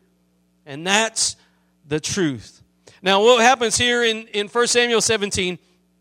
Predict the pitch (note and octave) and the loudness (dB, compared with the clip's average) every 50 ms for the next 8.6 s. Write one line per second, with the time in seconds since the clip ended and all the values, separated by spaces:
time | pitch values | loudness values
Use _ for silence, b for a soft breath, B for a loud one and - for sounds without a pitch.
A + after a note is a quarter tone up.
0 | _ _ _ _ _ _ _ _ _ _ _ _ - G3 A3 G#3+ G3 - A3+ G#3+ | _ _ _ _ _ _ _ _ _ _ _ _ -6 -6 -4 -4 -4 -4 -4 -4
1 | - G#3+ F#3+ F#3+ F#3 G3 F#3 - F#3 - - F3+ F3+ G3+ F#3 F#3 E3+ D#3 C3 A#2 | -2 -2 -4 -2 -2 -2 -2 -2 -2 -2 -2 -2 0 0 0 0 -2 -4 -6 -6
2 | G#2+ - - - _ _ _ _ B B B B B B B B B _ _ _ | -6 -8 -8 -8 _ _ _ _ B B B B B B B B B _ _ _
3 | _ _ _ _ - E3 D3+ A#3 A#3+ A#3+ A3+ F#3 A#3+ - G#3 G#3 A3 A3 G#3+ B3 | _ _ _ _ -8 -4 2 4 4 4 4 2 0 -2 0 0 2 4 4 4
4 | B3 - B3 C4 A#3+ A#3 - - A3+ A3+ A#3 A3 - - E3+ C3 A#2+ - _ _ | 4 4 2 0 -2 -2 -2 -2 0 0 0 -2 -2 -4 -6 -6 -8 -12 _ _
5 | _ _ _ - - A#3 A#3+ G#3 F3 A#3 B3+ C#4+ D4 D4 C#4 B3+ A#3+ B3+ C4+ B3 | _ _ _ -2 0 0 0 2 2 2 2 4 2 0 0 0 2 2 2 2
6 | - A#3+ B3 - - - B3 A#3+ A3+ G#3 G3 G3 E3 G#3 G#3+ G#3+ G3+ G3+ A3+ A#3 | 0 -2 -6 -4 0 2 4 4 4 4 2 0 -2 -4 -2 -2 0 2 2 2
7 | A#3+ A#3 G#3+ G3+ F#3+ - A#3 B3+ - B3 A3 G#3+ G3+ F#3 - - G3 G3+ G3+ G#3+ | 2 0 0 -2 -2 -2 -4 -4 0 2 2 2 2 2 2 2 2 4 4 2
8 | G#3+ E3+ G#3 G3 F#3+ F#3+ G#3+ A3+ A#3 A#3 A#3 A#3+ | 2 0 -2 0 0 2 2 4 4 2 2 0